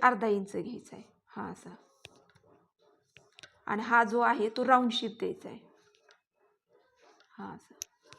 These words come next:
हे पहा, इथून अर्धा इंच आतमध्ये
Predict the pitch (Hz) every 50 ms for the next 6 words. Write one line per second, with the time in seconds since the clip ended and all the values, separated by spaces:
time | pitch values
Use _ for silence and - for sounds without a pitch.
0 | - _ _ _ _ _ _ _ _ - - - _ _ _ _ _ _ - 208
1 | 196 - - - 220 - _ _ _ _ _ _ _ _ _ _ _ _ _ _
2 | _ _ _ _ _ _ _ 233 214 - 247 247 233 - 226 233 233 202 220 220
3 | 220 220 208 214 233 - - 220 214 214 - 202 202 202 190 - - -